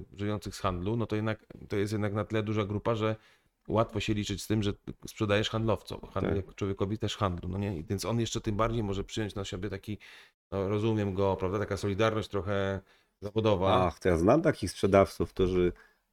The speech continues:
Speaker 2: e, będą tak ciągnąć po prostu tego sprzedawcę na zasadzie: „Kurczę, ja cię rozumiem, ja jestem też w twoich butach, ja ci pomogę, no dobra, ale,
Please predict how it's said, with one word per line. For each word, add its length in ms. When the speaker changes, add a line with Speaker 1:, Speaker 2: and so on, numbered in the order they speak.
Speaker 2:
e, 360
będą 400
tak 120
ciągnąć 460
po 120
prostu 320
tego 200
sprzedawcę 540
na 100
zasadzie: 380
„Kurczę, 320
ja 100
cię 160
rozumiem, 580
ja 100
jestem 320
też 140
w 40
twoich 260
butach, 340
ja 100
ci 100
pomogę, 540
no 120
dobra, 240
ale, 220